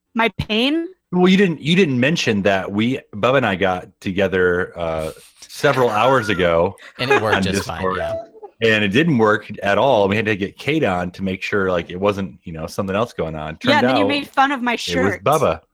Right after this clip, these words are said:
Speaker 1: So dumb.
Speaker 3: But then I fixed my part. Here's the deal. We were, we use Discord. This is a peek
Speaker 1: <laughs>
Speaker 3: behind the curtain. And we're not talking about the curtain that's behind Matt. We're talking about the actual curtain here. Um, we use Discord,
Speaker 1: Okay.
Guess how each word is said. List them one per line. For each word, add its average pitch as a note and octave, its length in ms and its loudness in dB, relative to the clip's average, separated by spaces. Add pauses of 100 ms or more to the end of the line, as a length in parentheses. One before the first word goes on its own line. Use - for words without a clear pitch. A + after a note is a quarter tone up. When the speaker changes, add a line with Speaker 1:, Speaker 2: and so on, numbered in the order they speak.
(300)
Speaker 1:
So A3 200 -18
dumb. E3 160 -20 (100)
Speaker 3:
But F#3 160 -6
then G#3 160 -2
I F#3 160 0
fixed - 420 -6
my C#3 200 -4
part. G2 320 -4
Here's G3 200 -2
the F3+ 80 -6
deal. C3+ 240 -6
We C#3+ 160 -4
were, F3+ 220 -6
we D#3 140 -6
use F3 260 -6
Discord. G#2+ 640 -6
This B2 140 -8
is B2 120 -8
a A#2 40 -8
peek - 240 -10
Speaker 1:
<laughs> - 0 -
Speaker 3:
behind B2 280 -4
the G#2 60 -8
curtain. G2 420 -10 (480)
And G#2+ 120 -10
we're A#2 80 -6
not B2 120 -6
talking B2 280 -2
about A2 160 -4
the G2+ 80 -12
curtain G#2+ 240 -8
that's F#2+ 160 -10
behind F2+ 340 -8
Matt. C2+ 180 -12
We're F2+ 60 -16
talking A2 240 -4
about F#2+ 220 -6
the G2 100 -6
actual A2+ 420 -6
curtain F2+ 320 -10
here. D2+ 220 -14 (1000)
Um, B2+ 360 -4
we B2 180 -6
use F3 320 -6
Discord, A2+ 760 -4
Speaker 1:
Okay. B2+ 120 -16